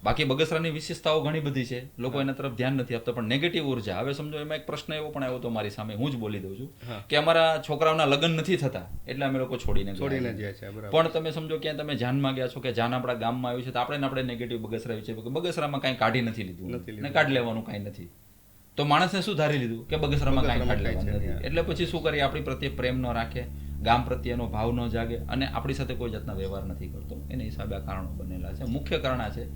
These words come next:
Speaker 1: કે બગસરા વિશે આપણે હંમેશા નેગેટિવ બોલતા હોઈએ છીએ.
Speaker 2: હા, બરાબર છે.
Speaker 1: ગામમાં રહીને ગામનું ખરાબ બોલતા હોઈએ છીએ.
Speaker 2: બરાબર છે. તો મતલબ વ-, વાત એવી છે કે બગસરામાં એક પોઝિટિવ ઉર્જાની જરૂર છે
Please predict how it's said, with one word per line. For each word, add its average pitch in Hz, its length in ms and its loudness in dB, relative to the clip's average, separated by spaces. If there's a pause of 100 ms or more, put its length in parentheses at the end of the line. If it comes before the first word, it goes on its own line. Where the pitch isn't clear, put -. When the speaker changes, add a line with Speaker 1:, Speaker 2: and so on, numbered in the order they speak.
(300)
Speaker 1:
કે 131 100 4
બગસરા 160 400 4
વિશે 160 200 2
આપણે 135 180 0
હંમેશા 135 300 2
નેગેટિવ 107 380 -2
બોલતા - 320 -6
હોઈએ - 280 -6
છીએ. - 180 -6
Speaker 2:
હા, 113 80 -6
બરાબર 117 400 -4
છે. 117 80 -2
Speaker 1:
ગામમાં 185 340 10
રહીને 190 200 6
ગામનું 170 320 8
ખરાબ 117 240 2
બોલતા 92 260 -6
હોઈએ - 340 -6
છીએ. - 180 -8 (560)
Speaker 2:
બરાબર 120 360 -2
છે. 139 120 -4
તો 139 280 -2
મતલબ 147 520 0
વ-, 127 220 -4
વાત 151 240 6
એવી 165 220 4
છે 139 160 0
કે 143 400 0
બગસરામાં 156 600 2
એક - 140 -4
પોઝિટિવ 156 440 2
ઉર્જાની 147 480 2
જરૂર 117 280 -2
છે 139 120 -4